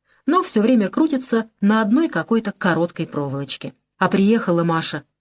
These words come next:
включила рубильник, и я сразу двинулся вперёд по большому рабочему проводу. Всё сразу стало ясным. Куда идти, что делать? Короче говоря, в дом вернулась сила. Шагаю на работу, мост вроде ближе к дому.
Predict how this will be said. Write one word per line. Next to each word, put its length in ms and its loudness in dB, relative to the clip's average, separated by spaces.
включила 540 2
рубильник, 600 2
и 60 0
я 220 4
сразу 360 0
двинулся 520 0
вперёд 600 -2
по 100 0
большому 540 0
рабочему 580 -4
проводу. 540 -6
Всё 220 -2
сразу 320 0
стало 260 -2
ясным. 540 -4
Куда 280 2
идти, 380 -2
что 280 0
делать? 440 0
Короче 340 2
говоря, 460 0
в 100 -10
дом 240 4
вернулась 480 -2
сила. 400 -10
Шагаю 460 0
на 100 2
работу, 540 0
мост 500 2
вроде 300 2
ближе 320 0
к 80 -2
дому. 400 -2